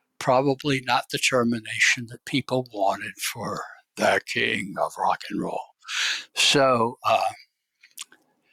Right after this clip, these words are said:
there are rumors, you know, that his tomb is empty, that he faked his own death. And I, at one point,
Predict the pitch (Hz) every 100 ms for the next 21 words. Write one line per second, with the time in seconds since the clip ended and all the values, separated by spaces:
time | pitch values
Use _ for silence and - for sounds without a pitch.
0 | _ _ _ _ _ _ - 117 110 113
1 | 113 117 131 120 113 104 110 - - 113
2 | - - - - 101 117 101 - - -
3 | 135 127 120 117 113 - 127 120 - 117
4 | 110 120 104 - - - - - - 110
5 | 117 - - 117 113 - 113 - 110 113
6 | 107 - 101 95 - - - - _ _
7 | - - - - _ _ _ _ _ -
8 | 127 110 98 - 127 113 113 - 143 170
9 | - 117 104